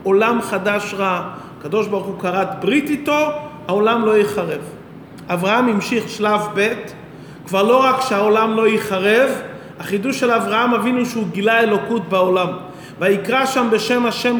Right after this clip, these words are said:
כל עולם. הוא הביא את האנשים לקיים שבע מצוות בני נוח,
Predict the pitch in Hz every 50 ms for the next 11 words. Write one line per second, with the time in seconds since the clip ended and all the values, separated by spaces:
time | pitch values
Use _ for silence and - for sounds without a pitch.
0 | - - 233 233 233 226 220 214 208 202 180 175 160 - - - - - - 208
1 | 226 226 220 180 180 277 311 294 - 294 277 254 233 226 220 214 - - 277 277
2 | 269 254 240 240 - 220 226 240 254 240 240 - 240 240 240 233 233 220 220 220
3 | - 196 226 240 233 175 160 196 220 214 208 208 208 220 226 233 247 262 294 285
4 | -